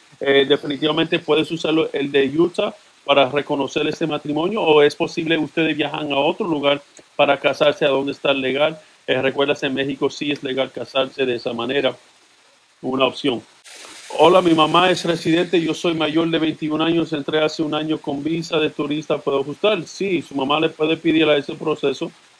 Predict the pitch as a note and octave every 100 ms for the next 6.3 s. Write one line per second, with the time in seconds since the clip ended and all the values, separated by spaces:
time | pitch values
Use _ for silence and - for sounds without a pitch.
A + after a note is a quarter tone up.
0 | - D3 C#3+ C#3+ - - - C3+ C#3+ D3
1 | - C#3+ C#3+ C3 - D#3+ C3 A2 - _
2 | _ _ _ _ _ _ _ _ _ _
3 | _ _ - E3 F#3 F#3+ F#3 - F3 E3+
4 | F3+ F#3 E3+ - F#3 F3+ D#3+ D#3+ E3+ -
5 | E3 D3 D3+ E3 F3 E3+ E3+ D#3 D3+ C#3
6 | D3+ D3+